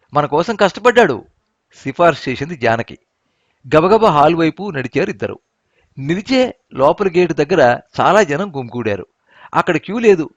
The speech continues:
లోనికి పోవాలని ఆతృత అందరిలోని కనిపిస్తోంది. లోపల న్యూస్ రీల్ వేస్తున్నారు. టికెట్స్ని గేట్ మ్యాన్కి అందించి లోనికి అడుగు వేయబోయాడు ఆనందరావు. "సార్,"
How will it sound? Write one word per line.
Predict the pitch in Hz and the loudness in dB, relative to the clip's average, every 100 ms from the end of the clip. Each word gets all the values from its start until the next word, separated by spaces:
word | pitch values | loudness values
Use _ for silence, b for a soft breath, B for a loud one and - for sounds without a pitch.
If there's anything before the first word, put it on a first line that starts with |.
| - | -10
లోనికి | 135 180 226 | -4 -4 -4
పోవాలని | 226 185 175 185 226 | -4 0 2 0 0
ఆతృత | - 151 208 202 | 0 0 0 -2
అందరిలోని | 143 147 180 156 214 | -2 -2 -4 -4 -4
కనిపిస్తోంది. | 143 135 135 127 107 90 _ _ _ - | -6 -6 -8 -8 -10 -16 _ _ _ -4
లోపల | 165 220 233 165 156 - _ 123 | 2 2 4 2 2 -4 _ -12
న్యూస్ | 135 175 160 | -6 -6 -2
రీల్ | 143 233 | -2 0
వేస్తున్నారు. | 147 120 131 117 95 - _ _ _ _ - | -2 -2 0 0 0 -6 _ _ _ _ -10
టికెట్స్ని | 165 - 262 - 175 165 165 - 104 | -6 -2 -4 -4 -4 -4 -6 -6 2
గేట్ | 170 180 | 2 4
మ్యాన్కి | 190 165 135 | 0 2 0
అందించి | 147 160 - 254 262 - | 0 -6 -4 -4 -4 -6
లోనికి | 127 127 180 233 | -6 -2 -2 0
అడుగు | 147 160 | 0 0
వేయబోయాడు | 170 147 127 127 214 | 0 0 0 0 2
ఆనందరావు. | 165 117 110 104 - _ _ _ _ _ - | 2 2 0 -2 -4 _ _ _ _ _ -4
"సార్," | - 202 233 | 2 4 4